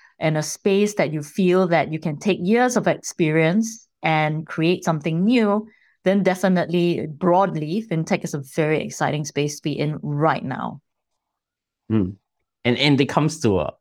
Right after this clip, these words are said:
Speaker 2: the main subject of the day, uh, which I wanna talk about edX and the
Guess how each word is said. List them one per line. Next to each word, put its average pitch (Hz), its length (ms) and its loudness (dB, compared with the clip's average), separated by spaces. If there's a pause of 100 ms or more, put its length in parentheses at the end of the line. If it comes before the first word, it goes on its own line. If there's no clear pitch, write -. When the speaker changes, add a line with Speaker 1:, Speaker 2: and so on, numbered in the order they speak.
Speaker 2:
the 98 80 4
main 101 180 4
subject 87 340 -2
of 82 120 -6
the 85 100 -4
day, 98 400 2
uh, 82 80 -6
which 95 180 0
I 98 100 2
wanna 123 200 2
talk 117 160 -2
about 80 320 2
edX 92 580 0
and 78 440 -2
the 76 400 0